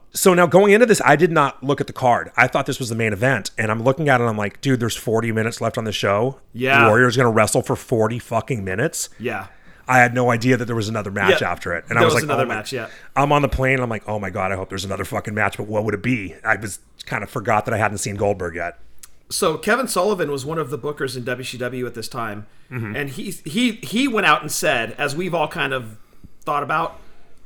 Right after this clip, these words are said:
Speaker 2: Hogan literally wanted this match so he could get the win back from WrestleMania six. Kevin Sullivan said that.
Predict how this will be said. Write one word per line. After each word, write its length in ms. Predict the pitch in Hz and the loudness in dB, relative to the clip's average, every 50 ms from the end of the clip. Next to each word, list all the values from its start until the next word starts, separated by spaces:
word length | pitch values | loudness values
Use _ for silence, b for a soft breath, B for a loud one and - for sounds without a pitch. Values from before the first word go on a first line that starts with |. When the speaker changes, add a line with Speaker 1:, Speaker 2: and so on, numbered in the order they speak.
| - - - | -20 -18 -14
Speaker 2:
Hogan 580 | 123 131 180 196 202 196 208 214 202 196 - - | -8 -2 2 4 4 4 4 0 0 0 -4 -6
literally 500 | - 170 180 196 202 208 196 180 165 160 | -8 2 2 4 6 6 4 4 2 -2
wanted 260 | 156 151 160 165 165 143 | -2 -2 -2 -4 -2 -4
this 160 | 151 143 - | -6 -8 -6
match 280 | 147 139 143 143 - | -4 -2 -2 -2 -4
so 100 | - 151 | -4 -6
he 120 | 135 160 151 | -6 -6 -6
could 140 | - 139 127 | -8 -8 -8
get 160 | 143 151 - | -8 -8 -6
the 60 | - 117 | -6 -4
win 180 | 120 131 127 | -4 -4 -4
back 220 | 117 123 113 110 - | -4 -6 -8 -8 -10
from 120 | - 113 | -12 -12
WrestleMania 460 | 110 110 - - 113 113 107 104 95 - | -10 -10 -10 -12 -12 -12 -12 -12 -12 -12
six. 320 | - 87 - - - - - _ - - _ - _ - - _ _ _ _ _ _ _ _ _ | -14 -14 -14 -16 -18 -18 -20 _ -20 -20 _ -20 _ -20 -20 _ _ _ _ _ _ _ _ _
Kevin 300 | - - 233 220 220 196 | -2 -2 0 0 0 -2
Sullivan 420 | - - 175 175 175 156 123 110 | 0 0 0 2 2 0 -2 -6
said 220 | 107 - 110 95 85 | -8 -8 -10 -10 -10
that. 180 | 85 82 - | -12 -14 -14